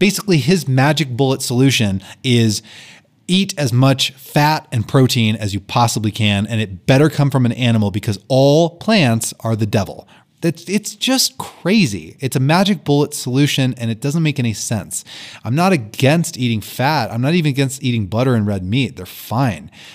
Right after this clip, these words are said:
But there are, <laughs> plants are fine too. You know what I mean? It, that's the kind of thing, is when people get really, um, they pigeonhole themselves to where this is the one and only solution to everything. And then they are bound to be wrong, uh, quite often,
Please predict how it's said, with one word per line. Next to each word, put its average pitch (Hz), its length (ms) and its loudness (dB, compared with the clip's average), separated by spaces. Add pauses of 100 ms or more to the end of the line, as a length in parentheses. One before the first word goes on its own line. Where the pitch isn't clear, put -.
(140)
But 120 420 -2 (540)
there 127 320 2
are, - 80 -14 (280)
<laughs> - 260 -6
plants 220 300 2
are 196 60 4
fine 180 340 4
too. 151 360 4
You 131 140 -2
know 135 140 2
what 139 100 0
I 135 40 -2
mean? 139 240 -2
It, 120 220 -8
that's 139 220 -2
the 139 60 -6
kind 117 200 -2
of 104 80 -4
thing, 78 200 -10
is 90 160 -8
when 117 100 2
people 190 240 -2
get 165 140 -2
really, 147 420 2 (320)
um, 107 120 0
they 110 100 2
pigeonhole 147 500 2
themselves 87 540 -8 (260)
to 127 100 2
where 113 200 2
this 160 360 0
is 113 140 -4
the 110 80 -2
one 139 260 2
and 135 120 2
only 123 260 0
solution 113 460 0
to - 100 -8
everything. 90 460 -10 (280)
And 113 220 -2
then 113 320 0 (220)
they 113 340 2
are 120 160 0
bound 127 640 2
to 120 80 -6
be 104 160 0
wrong, 90 580 -2 (380)
uh, 113 320 -10 (200)
quite 120 240 2
often, 90 420 -8